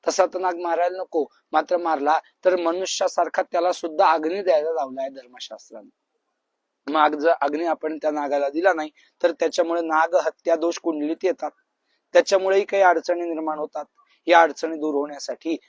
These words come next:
नागबली नावाचा विधी करवला जातो. हे जेव्हा विधी आपण करवतो त्याच्या, त्यावेळेला दोन दिवस आपल्याला अशौच असते, म्हणजे विटाळ असतो, ज्यामध्ये मंदिरात जाणे, ब-, देवाचे नामस्मरण क-, देव, मंदिरात जाणे, देवाची पूजा करवणे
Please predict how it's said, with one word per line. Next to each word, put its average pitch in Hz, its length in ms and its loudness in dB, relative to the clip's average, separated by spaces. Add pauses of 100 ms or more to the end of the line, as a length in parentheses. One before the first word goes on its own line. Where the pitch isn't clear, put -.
(140)
नागबली 160 640 0
नावाचा 156 420 -4
विधी 143 240 -4
करवला 151 520 -4
जातो. 135 360 -16 (680)
हे 170 60 0
जेव्हा 170 260 6
विधी 151 220 -2
आपण 151 300 -2
करवतो 151 520 -2 (200)
त्याच्या, 151 320 -2 (100)
त्यावेळेला 156 420 0
दोन 170 280 -4
दिवस 165 280 -4
आपल्याला 156 320 0
अशौच 175 420 -2
असते, - 260 -8
म्हणजे 147 240 -4
विटाळ 160 340 -2
असतो, 151 340 -6 (460)
ज्यामध्ये 147 340 2
मंदिरात 143 480 -2
जाणे, 135 360 -8 (320)
ब-, 143 80 0
देवाचे 151 680 -2
नामस्मरण 147 800 -6
क-, 147 60 -12 (120)
देव, 143 400 0 (380)
मंदिरात 160 460 0
जाणे, 135 260 -10 (460)
देवाची 151 360 2
पूजा 151 340 0
करवणे 135 440 -8